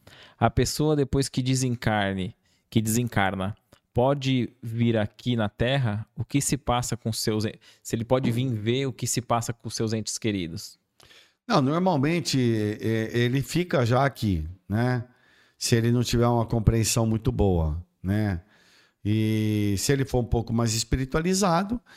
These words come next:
Speaker 2: é lógico que ele vai ser, é, todo mundo tem a, o seu amparo, o seu auxílio, né? E, e,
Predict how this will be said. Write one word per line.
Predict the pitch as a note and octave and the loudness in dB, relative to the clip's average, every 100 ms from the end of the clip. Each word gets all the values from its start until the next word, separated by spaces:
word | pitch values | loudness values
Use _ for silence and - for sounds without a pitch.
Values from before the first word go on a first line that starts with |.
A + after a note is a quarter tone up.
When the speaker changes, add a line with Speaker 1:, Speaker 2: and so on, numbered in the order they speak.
| - - | -16 -4
Speaker 2:
é | D3+ | 2
lógico | B2 A#2+ A#2+ - | 4 4 2 -2
que | |
ele | D3 | -2
vai | C3 C3 | 0 0
ser, | B2 - B2+ A#2+ G#2+ F2+ F#2 _ _ _ _ - | 0 0 0 2 2 0 -4 _ _ _ _ -6
é, | G2+ G2+ | -2 -2
todo | - G3 A#3 | 0 2 4
mundo | D#3 E3+ C3 | 2 2 0
tem | C3 A#2+ A2 | 2 2 2
a, | G#2 - - | 0 -2 -2
o | A2 | 0
seu | - A2+ | 2 2
amparo, | A2 G2 G#2 G#2 G2+ | 0 0 2 2 2
o | |
seu | F#2+ A2+ G#2+ | 0 0 0
auxílio, | G#2 - G2+ F2+ F2 | 0 -2 -2 0 0
né? | F2 A2 B2 - _ _ _ _ _ _ | 0 -2 -4 -10 _ _ _ _ _ _
E, | A2 A2+ A#2 A#2 A#2 A#2 B2 B2 | -2 2 2 2 2 -2 -6 -6
e, | B2+ B2 C3+ - | 0 2 0 -4